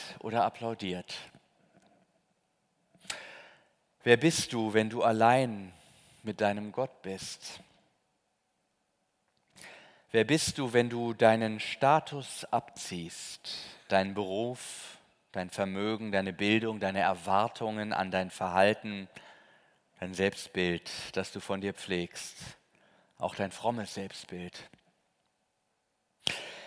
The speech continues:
Wenn du da in ein Gespräch mit deinem Schöpfer eintrittst,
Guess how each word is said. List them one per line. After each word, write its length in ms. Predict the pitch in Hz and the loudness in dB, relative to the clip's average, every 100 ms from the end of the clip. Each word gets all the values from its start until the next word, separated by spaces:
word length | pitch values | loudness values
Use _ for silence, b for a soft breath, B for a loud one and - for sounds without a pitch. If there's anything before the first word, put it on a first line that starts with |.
| B | B
Wenn 140 | - 127 | 0 2
du 100 | 151 | 4
da 280 | 139 143 165 | 10 12 10
in 240 | - 151 | 8 -2
ein 240 | - 143 | 0 -2
Gespräch 720 | 147 139 - 151 170 190 - 160 | -2 -6 -4 0 2 2 -4 -8
mit 140 | 151 | 0
deinem 260 | 135 135 135 | 2 2 -4
Schöpfer 520 | - 147 - 151 131 | -4 -4 -4 0 2
eintrittst, 840 | 127 120 - 92 90 - - - | 2 -2 -6 -8 -8 -10 -12 -14